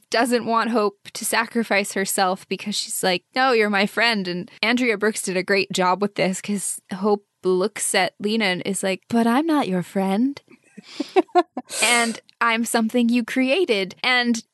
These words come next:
Speaker 1: the fun part about this is, as she says this, the strains of the Luther theme
Speaker 2: <laughs>
Speaker 1: start to play in the background,
Speaker 2: Mm-hmm.
Speaker 1: just to remind you that Lena has just completely played herself.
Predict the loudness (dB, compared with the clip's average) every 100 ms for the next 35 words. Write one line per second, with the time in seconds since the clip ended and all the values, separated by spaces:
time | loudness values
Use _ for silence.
0 | _ -4 -2 -4 -10 _ 0 2 0 0
1 | 2 2 2 2 0 0 0 0 -2 -8
2 | -2 0 0 -6 _ 2 2 2 2 0
3 | 2 0 0 -2 0 0 0 -4 -2 -2
4 | -2 -4 0 0 0 0 0 0 0 0
5 | 0 0 0 0 0 2 0 -2 -2 0
6 | 2 2 2 0 -2 -8 -2 0 0 0
7 | -2 -2 0 2 2 2 0 0 0 0
8 | 0 0 2 0 -2 0 0 2 -2 -4
9 | -2 -2 0 0 2 2 0 2 2 2
10 | 2 2 2 2 2 0 -4 -2 -2 0
11 | 0 2 0 -2 -2 0 0 2 2 2
12 | 0